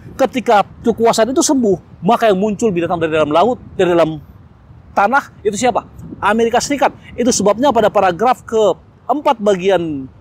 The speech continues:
A dikatakan, "Untuk alasan ini dan alasan yang lain, kekuasaan ini pastilah Amerika Serikat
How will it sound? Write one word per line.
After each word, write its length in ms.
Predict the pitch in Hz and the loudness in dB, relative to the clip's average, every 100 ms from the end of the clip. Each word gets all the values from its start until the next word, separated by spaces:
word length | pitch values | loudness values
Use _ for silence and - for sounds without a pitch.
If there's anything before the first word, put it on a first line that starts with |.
| - _ - - - | -20 _ -20 -20 -2
A 240 | 269 226 | 0 0
dikatakan, 640 | 202 - 170 170 190 117 - _ _ 233 | -2 -4 -4 0 0 -2 -10 _ _ -2
"Untuk 320 | 226 247 - | -2 -4 -2
alasan 400 | 196 175 196 233 | 0 0 -2 -2
ini 160 | 269 | -2
dan 80 | 247 | 0
alasan 320 | 214 190 180 | 0 0 0
yang 20 | 160 | 2
lain, 180 | 233 233 | 0 0
kekuasaan 560 | - 196 196 - 185 | -6 -4 -2 -2 -4
ini 80 | 226 | -4
pastilah 560 | 220 208 - 226 220 185 | -2 -2 -2 0 0 0
Amerika 240 | 180 165 | -4 -4
Serikat 400 | 160 185 202 277 | -6 -6 -2 -2